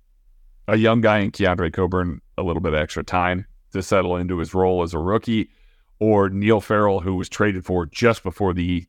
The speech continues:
beginning of the year, needing a little bit of time to get integrated into this. I, I just don't know.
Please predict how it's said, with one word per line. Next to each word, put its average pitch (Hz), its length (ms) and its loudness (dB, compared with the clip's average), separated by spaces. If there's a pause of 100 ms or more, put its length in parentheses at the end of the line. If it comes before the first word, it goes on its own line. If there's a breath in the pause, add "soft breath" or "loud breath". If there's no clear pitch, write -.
beginning 98 420 2
of 87 60 0
the 90 100 -2
year, 92 460 0 (300)
needing 110 280 0
a 90 40 -2
little 95 200 2
bit 95 140 2
of 90 80 0
time 92 360 0
to 87 100 -6
get 90 280 -4
integrated 95 760 0
into 98 400 -2
this. 95 400 -2 (520)
I, 127 140 -4 (180)
I 120 120 0
just 127 200 -4
don't 131 220 0
know. 117 240 -4